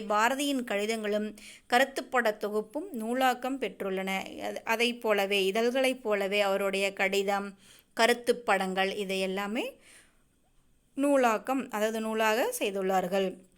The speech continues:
இவையெல்லாம் தமிழினத்தின் பேரு, தமிழ் பெற்ற பேரு இதெல்லாம். இதழாளராக பாரதியை நாம் அடையாளம் கண்டதைப் போல தமிழின் இன்னும் பல ஆளுமைகளை அடையாளம் கண்டு எழுத வேண்டும்.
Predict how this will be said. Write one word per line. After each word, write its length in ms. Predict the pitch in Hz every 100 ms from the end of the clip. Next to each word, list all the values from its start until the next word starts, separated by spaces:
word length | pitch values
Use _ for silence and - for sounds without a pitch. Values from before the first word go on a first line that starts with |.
| _ - _ _
இவையெல்லாம் 720 | 226 226 214 214 202 202 208 196
தமிழினத்தின் 800 | 202 196 208 214 202 202 285 480 -
பேரு, 380 | 202 196 196 196 190
தமிழ் 320 | 190 202 196
பெற்ற 380 | 202 196 - 339
பேரு 340 | - 196 190
இதெல்லாம். 480 | 190 185 185 196 185 - - - - _ -
இதழாளராக 880 | 226 254 254 240 233 233 240 330 339
பாரதியை 580 | 226 208 220 220 226 220
நாம் 260 | 202 196 -
அடையாளம் 580 | 190 190 208 214 214 208
கண்டதைப் 600 | 208 196 196 190 185 180
போல 300 | - 190 190 196
தமிழின் 500 | 202 208 240 285 285
இன்னும் 360 | 220 214 214 202
பல 300 | 208 202 208 -
ஆளுமைகளை 600 | 196 208 214 202 196 220 370 -
அடையாளம் 520 | 190 190 196 214 208
கண்டு 320 | 196 196 202 415
எழுத 260 | 220 196 208
வேண்டும். 320 | 202 196 202